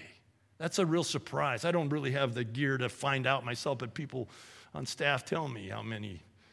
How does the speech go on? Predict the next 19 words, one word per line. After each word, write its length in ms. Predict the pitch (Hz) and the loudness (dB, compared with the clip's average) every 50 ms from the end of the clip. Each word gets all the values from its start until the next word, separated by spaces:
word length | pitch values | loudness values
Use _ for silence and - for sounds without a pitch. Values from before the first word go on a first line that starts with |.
| - - _ - - 131 | -20 -20 _ -12 -8 -4
bazillions 600 | 131 127 113 120 120 113 107 101 110 113 107 107 | -4 -4 -2 -4 -4 -4 -4 -4 -4 -6 -6 -6
are 40 | 110 | -6
doing 340 | 107 123 131 123 113 104 95 | -4 -4 -4 -4 -4 -8 -10
this, 260 | 92 87 - - - | -10 -12 -12 -10 -10
you 80 | - | -12
know. 160 | 95 92 92 - - - - - - - - - - - - - - - - - - - - - - - - _ _ _ _ _ _ _ _ _ _ _ - - - - - - | -12 -12 -16 -18 -20 -20 -20 -20 -20 -20 -20 -20 -20 -20 -20 -20 -20 -20 -20 -20 -20 -20 -20 -20 -20 -20 -20 _ _ _ _ _ _ _ _ _ _ _ -20 -20 -20 -20 -20 -20
It's 120 | - - | -20 -12
been 140 | - 175 156 | -8 -8 -6
such 220 | - - 147 - 131 | -4 -4 -4 -4 -4
a 40 | |
surprise. 680 | 123 - 123 - - 139 131 127 123 110 107 110 - 131 | -4 -4 -4 -4 -4 -2 -2 -2 -2 -4 -6 -6 -6 -6
But 120 | 131 113 - - - - - - - - - - - - | -8 -8 -10 -12 -20 -20 -20 -20 -20 -20 -20 -16 -8 -2
as 100 | 160 180 | 2 2
we're 60 | 185 | 4
starting 260 | - 285 294 294 269 | 6 6 6 8 6
to 100 | 240 214 | 6 4
get 60 | - | 4
comments 500 | - - 233 262 262 240 208 180 147 - | 4 6 8 8 8 8 6 4 2 0
back, 560 | 147 131 208 233 220 190 170 147 - - - | 0 4 6 8 10 8 8 6 2 -8 -14